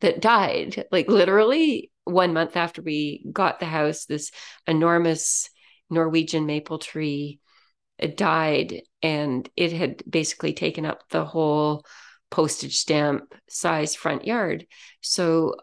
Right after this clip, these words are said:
I started gardening and came up with the garden design myself and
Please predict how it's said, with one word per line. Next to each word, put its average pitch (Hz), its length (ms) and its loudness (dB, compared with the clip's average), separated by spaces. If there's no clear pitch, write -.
I 170 220 0
started 165 420 -2
gardening 156 680 -2
and 151 480 -2
came 180 200 2
up - 160 0
with - 80 -12
the 165 80 2
garden 165 320 2
design 165 400 -2
myself 165 440 -2
and 160 220 -2